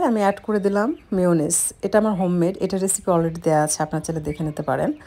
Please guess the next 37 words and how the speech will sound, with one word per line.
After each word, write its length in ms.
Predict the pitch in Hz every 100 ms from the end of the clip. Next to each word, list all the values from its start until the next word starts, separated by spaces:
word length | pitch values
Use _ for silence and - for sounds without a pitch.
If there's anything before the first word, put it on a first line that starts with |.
| - - -
যদি 140 | 160 165
লেখেন 200 | 151 170 160
মেয়োনিজ 320 | 151 156 156 -
আরবি 180 | 160 160 170
কিচেন, 220 | 196 320 233
ভিডিওটি 240 | 208 202 170
দেখতে 180 | 165 170
পারবেন। 260 | 85 - - - - - - - - 190
আমি 120 | 226 240
চুলা 180 | 247 269
বন্ধ 140 | 269 277 277
করার 180 | 277 277
সাথে 160 | 233 247
সাথে 140 | 254 254 233
মেয়োনিজ 340 | 220 233 240 208
দিয়েছি 260 | 226 226 277 208
দ্রুত 180 | 226 226 220
রেসিপিটা 340 | 208 196 196 190 -
শেষ 120 | 170 -
করার 160 | 151
জন্য। 120 | 151 156 180
আপনারা 200 | 214 214 208
এই 60 | 214
কাজ 100 | 226 -
কখনোই 320 | 202 220 226 220
করবেন 280 | 160 151 151 160
না, 60 | 226 190
just 160 | 196 -
চুলা 200 | 202 208 190
বন্ধ 160 | 180 190 208
করে 120 | 220 220
কিছুক্ষণ 320 | 202 208 196 160
অপেক্ষা 280 | 170 - 175
করবেন, 240 | 170 175 226
যেন 100 | 190 175
টমেটো 320 | 170 170 170 185 -
সস, 240 | 165 175